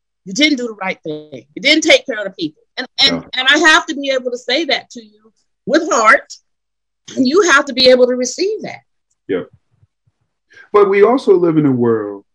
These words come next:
Speaker 2: that they can't accept the fact that I can love you, but disagree with your ways.
Speaker 1: Mm-hmm.
Speaker 2: Like his, like me as a man, I don't even use the word Christian no more. I just say, "I follow Jesus,"
Speaker 1: Mm-hmm.
Speaker 2: right?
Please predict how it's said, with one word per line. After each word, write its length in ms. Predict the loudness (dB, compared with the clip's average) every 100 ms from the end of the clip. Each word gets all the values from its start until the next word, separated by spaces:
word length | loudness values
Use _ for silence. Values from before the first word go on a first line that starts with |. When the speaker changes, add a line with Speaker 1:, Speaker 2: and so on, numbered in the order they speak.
| _ _ _ _ -2
Speaker 2:
that 360 | 0 0 -4 _ _ _ _ _ _ _ _
they 120 | -4 -4
can't 520 | -4 -10 -6 -6 -4
accept 680 | -6 -6 -14 -4 -4 -4 -8
the 100 | -10
fact 420 | -4 -4 -4 -10
that 280 | -6 -6 -6 _ -6
I 160 | -6
can 500 | -2 0 0 0 2
love 340 | 2 0 -4 -2
you, 280 | -4 -4 -12 _ _ _ _ _ -8
but 140 | -6
disagree 460 | -2 -2 -2 2 4
with 180 | 4 2
your 120 | 0
ways. 640 | 0 -2 -6 -12 _ -20 -12
Speaker 1:
Mm-hmm. 360 | -12 -12 -6
Speaker 2:
Like 160 | 0 4
his, 260 | 4 2 -8 _ -2
like 160 | -2
me 280 | 2 4 4
as 200 | 4 0
a 40 | 0
man, 280 | -2 -6 -2
I 120 | 2
don't 200 | 4 2
even 200 | -2 -4
use 220 | -2 -2
the 80 | 0
word 300 | 2 2 -2
Christian 420 | -4 -4 -2 -6 -4
no 140 | -4
more. 340 | -4 -8 -6
I 60 | -6
just 200 | -4 -6
say, 140 | -6 -6 -10
"I 80 | -8
follow 260 | -6 -6 -8
Jesus," 640 | -8 -8 -10 _ -20 _
Speaker 1:
Mm-hmm. 200 | -12 -10 -6
Speaker 2:
right? 220 | -6